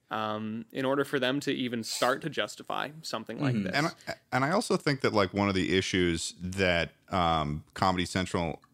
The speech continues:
Speaker 3: s-, occasionally has, a lot of these channels occasionally have where they have that huge amount of money that they spend on stuff, is that it also doesn't really suit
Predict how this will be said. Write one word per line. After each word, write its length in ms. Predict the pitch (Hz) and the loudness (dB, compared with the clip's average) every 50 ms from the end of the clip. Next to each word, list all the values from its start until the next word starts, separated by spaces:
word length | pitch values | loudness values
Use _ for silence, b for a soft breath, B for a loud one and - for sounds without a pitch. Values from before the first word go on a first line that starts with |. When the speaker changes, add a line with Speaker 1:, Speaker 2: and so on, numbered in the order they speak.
| _ _ _ | _ _ _
Speaker 3:
s-, 160 | - - - - - | -8 -8 -4 -2 -2
occasionally 720 | 107 95 - - - - 175 170 180 160 - 143 110 98 92 | -4 -4 -6 -10 -4 0 0 2 2 2 0 0 0 0 0
has, 260 | 92 78 73 76 - - | 0 -2 -4 -4 -2 2
a 40 | |
lot 160 | 107 117 131 131 | 4 6 6 6
of 60 | 123 | 4
these 160 | 117 104 - | 4 2 2
channels 320 | - - 113 101 92 90 | 2 0 0 2 2 0
occasionally 460 | 95 87 - 101 98 92 90 95 87 87 | -2 0 2 2 2 2 2 0 0 0
have 180 | 85 82 85 | 0 0 -2
where 80 | 87 82 | -2 -2
they 140 | 82 80 76 | -2 -2 0
have 260 | 92 95 101 101 98 | 2 2 2 2 2
that 220 | 98 90 87 - - - - _ - - - | 2 2 2 2 -2 -6 -16 _ -10 0 4
huge 240 | 110 107 95 92 | 4 4 6 6
amount 180 | 92 90 87 85 | 4 4 4 4
of 60 | 85 85 | 4 2
money 220 | 87 90 87 87 | 2 2 2 2
that 160 | 82 82 78 | 0 0 2
they 100 | - 82 | 2 0
spend 340 | 80 - - - 98 101 107 | 0 2 4 4 6 6 6
on 140 | 98 92 85 | 6 6 4
stuff, 300 | - - - 80 80 - B B B B B B | 4 2 2 2 2 0 B B B B B B
is 140 | 113 104 101 | 2 4 6
that 120 | 113 113 | 6 6
it 80 | 107 104 | 6 6
also 560 | - 127 139 147 147 - - 143 127 120 113 - | 8 8 8 8 6 8 8 10 10 10 8 6
doesn't 500 | - 104 104 - 110 110 113 123 123 - | 4 6 8 8 10 10 8 6 4 6
really 320 | 113 110 110 107 104 101 | 6 8 8 8 8 6
suit 680 | 95 - - - - - 110 101 101 107 - - - - | 6 2 0 0 2 4 4 6 4 4 0 -4 -8 -8